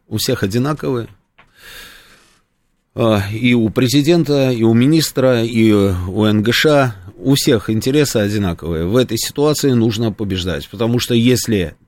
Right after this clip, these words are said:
Вы понимаете, в чем дело? Я же, я же об этом много раз говорил. Инстинкт самосохранения у каждого человека есть. И в-, все прекрасно понимают вот из этих больших начальников, что есть в случае нашего проигрыша,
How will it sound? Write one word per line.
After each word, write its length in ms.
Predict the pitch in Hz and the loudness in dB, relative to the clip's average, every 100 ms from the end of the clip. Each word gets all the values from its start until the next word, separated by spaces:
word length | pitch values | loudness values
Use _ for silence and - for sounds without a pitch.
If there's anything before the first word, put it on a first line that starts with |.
| _ | _
Вы 180 | 120 135 | -2 -2
понимаете, 460 | - 135 147 151 - | 0 0 0 -2 -2
в 20 | |
чем 180 | 135 113 | -4 0
дело? 200 | 92 92 | 0 2
Я 180 | 120 | 2
же, 160 | 135 123 127 131 | 2 -2 -6 -6
я 160 | 151 190 | -4 -2
же 100 | 190 | -2
об 120 | 185 | -2
этом 180 | 190 180 | -4 -2
много 260 | 175 165 160 | 0 2 2
раз 160 | 143 | 2
говорил. 420 | 123 131 131 104 71 _ _ - _ _ _ | 2 2 2 0 -4 _ _ -20 _ _ _
Инстинкт 760 | 175 175 - 240 240 - - - | 0 0 0 2 2 -2 -10 -12
самосохранения 1120 | - 180 170 165 165 165 165 156 120 98 82 - _ _ _ - | -2 2 2 0 0 2 4 4 2 0 -6 -12 _ _ _ -4
у 100 | 165 | 0
каждого 380 | 262 208 208 | 2 2 2
человека 460 | 202 196 202 165 107 | 2 2 4 2 0
есть. 400 | 92 82 - - _ _ - - | -4 -4 -10 -18 _ _ -20 -2
И 320 | 151 190 160 | 0 0 -2
в-, 400 | 147 160 175 165 | -6 -6 -6 -8
все 260 | - - 247 | -6 -2 0
прекрасно 520 | 233 220 220 226 226 | 0 -2 0 2 0
понимают 540 | 196 208 214 196 127 120 | 0 2 4 4 2 0
вот 160 | 123 | 0
из 120 | 131 | 2
этих 220 | 135 120 123 | 2 0 0
больших 420 | 127 131 127 95 | 0 0 -2 -2
начальников, 580 | 113 110 175 208 131 120 | -2 0 0 0 -2 -2
что 140 | - | 2
есть 220 | 120 110 | 2 2
в 80 | - | -2
случае 340 | - 123 - 110 | 0 2 2 0
нашего 420 | 117 110 104 104 | 0 0 -2 -2
проигрыша, 760 | - 226 302 214 175 - 82 | 0 2 2 2 0 -2 -6